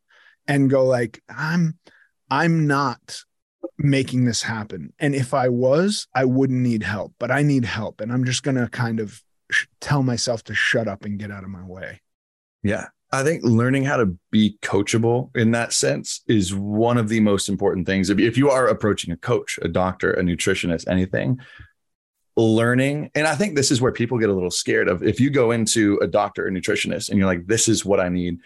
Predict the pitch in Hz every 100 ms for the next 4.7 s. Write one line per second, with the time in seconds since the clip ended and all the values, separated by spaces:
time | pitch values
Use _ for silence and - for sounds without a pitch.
0 | _ _ - 107 107 - - 131 110 107
1 | 110 98 95 85 110 110 87 80 90 143
2 | 170 - _ _ _ _ _ _ _ -
3 | 113 147 135 123 135 120 117 - 117 101
4 | 104 107 107 - - 110